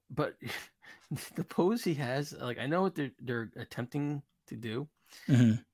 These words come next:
Speaker 1: It's more like, "Get off my lawn." <laughs> You know, like, like an old neighbor or something.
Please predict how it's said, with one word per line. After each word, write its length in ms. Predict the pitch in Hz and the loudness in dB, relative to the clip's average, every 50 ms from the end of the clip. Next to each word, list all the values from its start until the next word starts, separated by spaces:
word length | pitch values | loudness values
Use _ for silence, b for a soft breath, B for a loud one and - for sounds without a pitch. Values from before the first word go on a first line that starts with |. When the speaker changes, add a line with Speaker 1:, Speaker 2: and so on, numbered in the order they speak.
| _ _ - | _ _ -10
Speaker 1:
It's 180 | 123 117 - 147 | -8 -6 -4 -2
more 100 | 143 139 | -2 -2
like, 140 | 131 131 - _ _ _ _ - | -2 -4 -6 _ _ _ _ -8
"Get 140 | - 160 170 | -6 -4 -2
off 160 | 202 196 - - | -2 -4 -4 -4
my 140 | 190 196 190 | -2 0 0
lawn." 480 | 180 180 190 202 190 185 165 131 - - - | 2 2 4 4 4 2 2 0 -2 -6 -10
<laughs> 580 | _ _ _ _ _ _ _ _ _ _ _ | _ _ _ _ _ _ _ _ _ _ _
You 80 | - 139 | -8 -8
know, 40 | 135 - _ - | -8 -8 _ -12
like, 160 | - 131 - _ _ _ _ _ 160 | -10 -10 -10 _ _ _ _ _ -10
like 180 | - 143 147 | -8 -6 -4
an 80 | 135 139 | -4 -2
old 140 | 135 135 127 | -2 -2 -2
neighbor 400 | 123 120 120 127 127 120 117 131 123 | -4 -2 -4 -4 -4 -6 -8 -8 -10
or 80 | 113 | -10
something. 400 | 123 - 113 123 131 - - 135 | -10 -10 -12 -12 -12 -12 -14 -14